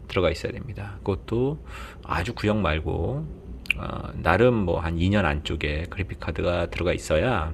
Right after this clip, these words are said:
지포스 익스피리언스라는 그 엔비디아의 그래픽 카드를 컨트롤하는 그 어플리케이션을 깔 수가 있거든요. 네, 바로 이 앱이죠.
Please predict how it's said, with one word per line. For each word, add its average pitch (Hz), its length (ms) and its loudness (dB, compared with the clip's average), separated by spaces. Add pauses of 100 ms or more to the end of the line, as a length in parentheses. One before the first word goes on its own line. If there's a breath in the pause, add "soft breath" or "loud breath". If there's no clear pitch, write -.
지포스 - 500 0
익스피리언스라는 101 1120 2
그 92 300 0 (240)
엔비디아의 117 580 6
그래픽 - 280 -2
카드를 98 200 0
컨트롤하는 107 720 0
그 90 460 0 (160 loud breath)
어플리케이션을 98 1200 0
깔 151 160 0
수가 - 160 0
있거든요. 95 400 -2 (720 loud breath)
네, 85 400 2
바로 113 200 2
이 104 220 2
앱이죠. 90 560 0